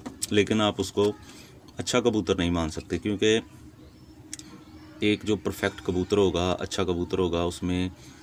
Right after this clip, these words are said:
सभी क्वालिटीज़ होंगी। तो जो खुली हुई दुम को है वो अच्छा नहीं माना जाता। तो अगर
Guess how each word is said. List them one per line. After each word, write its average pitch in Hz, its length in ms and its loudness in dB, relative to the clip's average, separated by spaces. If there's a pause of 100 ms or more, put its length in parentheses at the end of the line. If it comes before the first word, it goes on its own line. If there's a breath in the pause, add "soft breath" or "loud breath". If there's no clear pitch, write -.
(200 loud breath)
सभी 104 300 0
क्वालिटीज़ 85 460 2
होंगी। 82 300 -2 (600 loud breath)
तो 104 100 6
जो 104 180 2
खुली 113 300 2
हुई 127 140 8
दुम 95 220 2
को 98 220 4
है 98 100 2
वो 95 300 4
अच्छा 98 340 -2
नहीं 107 120 0
माना 85 240 -2
जाता। 82 260 -4 (580 loud breath)
तो 98 220 4
अगर 104 580 0